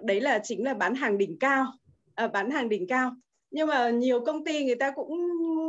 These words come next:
ờ, có cái mô hình bán hàng như vậy. Vậy thì cái điểm khác biệt của, ờ, C B D là gì?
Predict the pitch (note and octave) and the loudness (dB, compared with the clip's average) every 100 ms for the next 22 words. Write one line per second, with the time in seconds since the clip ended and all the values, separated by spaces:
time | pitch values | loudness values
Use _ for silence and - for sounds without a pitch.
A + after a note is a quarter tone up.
0 | D#4 D4+ C#4 C4+ C4+ C4+ C4 A3+ B3+ D4+ | -2 -2 -2 0 0 -2 -2 -2 -2 -2
1 | D4+ D4 D4 D4 C4+ A3+ G3 C#4 C#4+ A3+ | -2 2 2 2 0 0 -2 -2 -2 -2
2 | A#3+ C4+ C#4+ - A#3+ A#3+ - C4 A#3 G#3 | -2 0 -2 -2 -4 -4 -2 0 0 0
3 | G#3+ C#4+ F#3+ F3+ E4 F#4 D4 G#3+ - F#3 | -2 0 -2 -2 -4 0 0 0 0 0
4 | C3+ E3+ F#3 F3+ F#3 F3+ - _ - C#4 | 0 0 0 2 0 -2 -4 _ -4 0
5 | C#4+ C#4 C4+ A3+ G3 A3+ G#3+ | 0 2 2 2 2 0 0